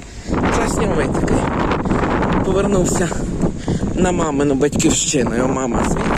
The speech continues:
Захотів жити в Кабо-Верде. Хоча жив у Франції. У нього жінка померла, діти по Європі розкидані. Давайте сюди пройдемо.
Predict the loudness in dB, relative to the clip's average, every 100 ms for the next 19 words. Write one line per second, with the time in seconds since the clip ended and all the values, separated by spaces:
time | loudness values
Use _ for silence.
0 | 0 -2 -2 0 0 0 0 0 0 0
1 | -2 0 0 0 0 0 -2 0 0 2
2 | 2 0 0 0 0 0 0 -2 -2 -2
3 | 0 -2 0 0 0 0 2 0 0 -2
4 | -2 0 -2 -2 0 0 -2 -4 -6 -6
5 | -6 -4 -4 -2 -2 0 0 2 4 4
6 | 2 0 2 2 2 2 2 0 2 2
7 | 2 0 -2 -2 2 4 4 2 2 0
8 | 0 0 0 2 2 0 -4 -4 -4 -4
9 | -4 -2 -2 0 -2 0 0 -2 -2 -4
10 | -2